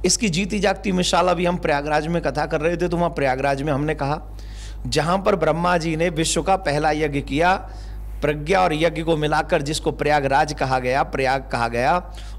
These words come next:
उस प्रयागराज का नाम बदल के, अ, अठारह सौ में, शायद अठारह सौ तिरासी में उसका नाम बदल दिया गया और उन्हें इलाहाबाद कर दिया गया। तो अभी हम प्रशासन को एक पत्र देकर आए हैं कि आप इसको प्रयाग करिए,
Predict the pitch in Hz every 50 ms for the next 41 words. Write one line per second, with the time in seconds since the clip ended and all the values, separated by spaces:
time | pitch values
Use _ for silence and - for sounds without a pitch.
0 | - - 226 285 - - - - - 185 175 180 175 180 185 190 185 180 185 180
1 | - - 185 160 160 175 190 196 190 175 170 165 190 202 202 - 147 143 151 -
2 | - - - - - - - - - - - - - - - 226 - 135 139 139
3 | 135 127 - 135 135 120 123 139 143 165 185 180 - 196 180 180 170 156 - 135
4 | 123 123 123 123 127 127 123 127 135 131 131 131 - 143 135 127 120 - 139 123
5 | 131 139 - 160 - - - 143 139 147 165 175 170 147 139 139 135 123 127 127
6 | 113 107 104 104 117 139 170 - - - - - - - - - - 135 156 160
7 | 175 - 165 156 165 170 175 - - - 165 156 147 160 151 151 147 131 123 -
8 | 135 120 107 113 117 107 107 104 98 98 - - - - - - - - - -
9 | - - - 180 180 208 226 247 247 226 185 196 170 - 185 180 175 190 190 185
10 | 170 190 180 - - 147 139 135 131 - - 117 110 - - 139 139 - 165 160
11 | 147 170 160 165 156 147 143 147 147 139 131 139 160 170 - 151 - - 147 143
12 | - 156 139 - - 180 196 202 - - - 135 139 131 131 - - 135 123 123
13 | 135 185